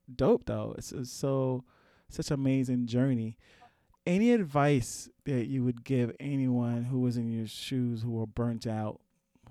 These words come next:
not happy in terms of where they are? Uh, you know, how do they escape? How do they emancipate themselves? Any advice that you would give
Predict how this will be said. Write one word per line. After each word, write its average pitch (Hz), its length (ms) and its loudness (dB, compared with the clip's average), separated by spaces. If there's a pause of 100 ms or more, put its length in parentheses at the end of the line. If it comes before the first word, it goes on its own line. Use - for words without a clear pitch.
(100)
not 117 260 -4
happy 113 640 -4
in 131 160 -6
terms 113 300 -6
of 104 120 -8
where 110 140 -4
they 110 140 -2
are? 110 400 -4 (960)
Uh, 107 760 0 (420)
you 147 180 -6
know, 110 540 -6 (280)
how 147 220 0
do 139 120 4
they 123 420 2 (1200)
escape? 135 560 -2 (320)
How 139 180 0
do 131 140 4
they 123 160 2
emancipate 123 600 -2
themselves? 107 400 -8
Any 147 200 -8
advice 123 400 -6
that 113 80 -8
you 107 160 -8
would 107 120 -10
give 107 320 -6